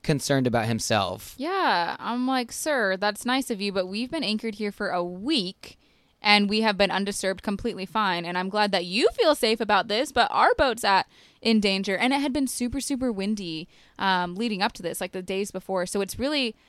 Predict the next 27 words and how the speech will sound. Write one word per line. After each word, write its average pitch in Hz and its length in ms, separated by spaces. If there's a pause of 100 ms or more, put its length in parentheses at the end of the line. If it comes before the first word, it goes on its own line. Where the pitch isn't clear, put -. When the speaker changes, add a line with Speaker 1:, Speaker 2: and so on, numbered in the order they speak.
(120)
Speaker 2:
not 202 320
uncommon 190 600
for 190 140
your 185 160
boat. 185 380
While 214 180
it's 269 100
at 247 120
anchor, 214 280
it 185 120
kinda, 190 200
like, 170 160
sways 190 360
back 175 200
and 170 120
forth. 175 240
So 196 120
we 220 160
had 359 140
already 214 220
kinda 208 200
been 180 160
crossing 180 500
in 180 120
front 180 260
of 180 100
them, 185 400